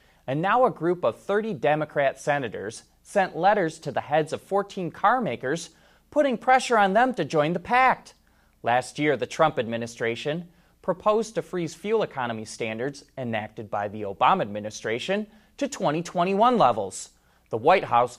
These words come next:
also wants to revoke California's ability to set its own standards. The other car makers aren't ready to join the new California deal yet, because if the Trump administration gets its way,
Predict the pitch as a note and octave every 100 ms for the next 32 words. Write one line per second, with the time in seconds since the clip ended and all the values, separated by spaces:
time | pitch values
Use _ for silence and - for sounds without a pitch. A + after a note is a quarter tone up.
0 | - G#3+ B3+ - C3+ A#2 A#2 - A#2+ A2+
1 | G#2 A2+ C#3+ - _ - G#3 G#3+ F#3 G3
2 | F#3 D#3+ C3+ B2 F3+ G#3+ D3+ A#2+ C#3 -
3 | D3 B2 C#3 - - G3+ A3 G3+ - E3
4 | C3+ A2+ G2 - - _ _ _ _ -
5 | B2+ D3 D3+ A#2+ - F#3 F#3 A#2 A#2 B2+
6 | D3 - _ _ _ - C4 - G3+ F#3+
7 | C3+ A#2 D3+ E3 D#3+ B2 C3 B2 D3 C3
8 | A#2 - G#3 G#3+ A2 A#2+ A2 A#2 A3 G3+
9 | - _ _ _ - D#3 E3+ D3 - G3
10 | G3 - - F#3+ F#3+ F#3 F3 C3 D#3 D3
11 | - D#3+ D#3+ B2+ C3 - F#3+ A#3+ - A2+
12 | A2+ E3+